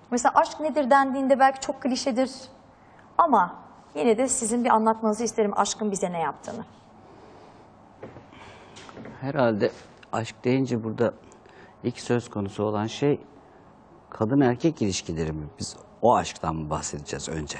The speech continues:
Speaker 1: Ha tabii, aşkın halleri de var, değil mi?
Speaker 2: Çünkü aşk deyince aslında benim aklıma tabii ki en önce o gelmiyor ama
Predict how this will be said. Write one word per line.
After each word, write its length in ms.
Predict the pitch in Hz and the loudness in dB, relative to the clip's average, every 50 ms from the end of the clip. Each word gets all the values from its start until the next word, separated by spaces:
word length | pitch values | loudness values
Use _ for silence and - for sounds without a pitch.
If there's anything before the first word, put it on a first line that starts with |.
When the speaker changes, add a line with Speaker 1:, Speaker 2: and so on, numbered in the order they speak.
| - - | -8 -4
Speaker 1:
Ha 80 | - 202 | -4 -2
tabii, 220 | - 233 196 180 | 0 0 0 2
aşkın 320 | - 175 180 - - 208 | 0 0 -2 -4 -6 -4
halleri 380 | 202 202 185 190 190 196 190 190 | 0 0 0 0 0 -2 -2 -2
de 120 | 185 160 | -4 -4
var, 100 | - 147 143 - | -2 -2 -2 0
değil 100 | 127 131 | 0 0
mi? 80 | 127 - | 0 0
Speaker 2:
Çünkü 140 | - 110 - | 0 0 0
aşk 300 | 107 120 117 - - - | 0 0 -2 -2 -4 -2
deyince 320 | 120 117 120 117 110 110 101 | 0 2 2 2 2 0 0
aslında 340 | 107 107 - - - 113 | 0 -2 -6 -4 -4 0
benim 180 | 110 113 110 110 | 0 0 0 0
aklıma 320 | 107 107 - - 110 110 | -2 -4 -4 -4 -4 -4
tabii 280 | 110 - 139 127 110 101 | -2 0 0 0 0 0
ki 120 | 98 - | -4 -4
en 180 | - - 120 120 | 0 2 2 4
önce 260 | 117 107 104 101 123 | 4 2 2 2 2
o 120 | 123 117 110 | 2 4 4
gelmiyor 420 | 120 127 117 104 87 85 87 95 | 4 4 4 2 0 -2 -2 0
ama 280 | 113 131 127 117 147 | 2 2 4 2 2